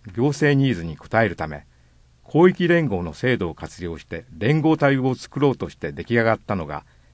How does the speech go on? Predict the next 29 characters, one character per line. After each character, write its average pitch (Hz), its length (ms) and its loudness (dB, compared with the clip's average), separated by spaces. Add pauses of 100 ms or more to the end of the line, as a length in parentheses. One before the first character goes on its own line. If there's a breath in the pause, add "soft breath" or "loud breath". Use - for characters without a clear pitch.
(100)
関 151 260 2
西 135 280 -4 (100)
広 131 220 2
域 139 180 -2
連 123 180 2
合 80 160 -4
で 71 80 -8
あ 73 80 -6
り 76 80 -10
ま 76 100 -10
し - 80 -18
た。 - 200 -10 (2500)
関 170 280 4
西 92 240 -4
は 76 140 -8
一 - 260 -6
つ 151 160 -6
一 127 200 -2
つ - 220 -10 (420)
と 113 140 -2
揶 113 200 4
揄 117 40 2
さ 90 140 -2
れ 76 60 -6
た 78 160 -8
状 82 180 -8
態 82 180 -6
か 78 120 -12
ら、 76 180 -12